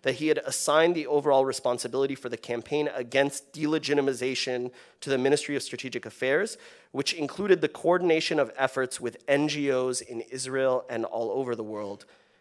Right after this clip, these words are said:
and a role that will include the establishment of a professional special staff for countering delegitimization, which is mostly about B D S. And the Israeli government was caught coordinating with Stand With Us,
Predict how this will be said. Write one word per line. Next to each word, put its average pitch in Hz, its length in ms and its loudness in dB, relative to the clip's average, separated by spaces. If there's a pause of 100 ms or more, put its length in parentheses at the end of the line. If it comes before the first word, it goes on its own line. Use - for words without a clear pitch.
(120)
and 123 200 2
a 127 100 -2
role 135 240 6
that 143 160 4
will 123 140 0
include 127 360 -2
the 120 100 -4
establishment 139 760 0
of 120 120 -8
a 120 60 0
professional 135 640 -2
special 117 440 -4
staff 107 420 -4
for 113 100 -10
countering 107 600 -8
delegitimization, 110 1080 -10
which 113 220 -16
is 131 260 -10 (300)
mostly 147 340 2
about 117 340 -2
B 113 100 -14
D 110 160 -14
S. - 260 -16 (340)
And 151 160 6
the 156 60 4
Israeli 185 300 4
government 175 380 4
was 143 120 -4
caught 139 420 2
coordinating 151 520 4
with 123 120 -2
Stand 156 340 2
With 131 120 -2
Us, 110 420 -4